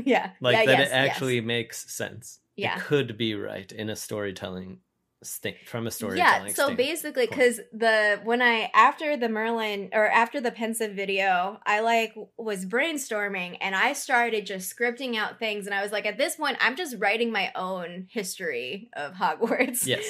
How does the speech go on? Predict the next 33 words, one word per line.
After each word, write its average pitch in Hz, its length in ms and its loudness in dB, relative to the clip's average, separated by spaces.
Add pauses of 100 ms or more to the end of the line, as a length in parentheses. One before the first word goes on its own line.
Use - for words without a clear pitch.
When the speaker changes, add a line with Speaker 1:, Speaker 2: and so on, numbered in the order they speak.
Speaker 1:
<laughs> 269 60 -12
Like, 262 300 8
I 247 140 12
am 247 520 4
making 262 400 4
it 202 140 4
up 170 240 4
right 160 240 -2
now. 175 340 0
And 214 180 0
I 214 120 2
was 226 80 -4
like, 254 120 0
"I 262 80 0
don't 277 140 -2
know 262 160 2
how 233 80 2
people 202 320 -6
feel 214 220 2
about 165 240 0
it," 165 180 -4
but 196 380 8 (120)
that's 233 280 0
where 226 260 2
my 220 140 4
brainstorming 202 680 -2
led 185 220 0
me 160 180 -10
to 180 400 -6 (120)
at 190 100 -12
this 190 160 -12
point. 180 380 -10 (960)
Um, 233 540 2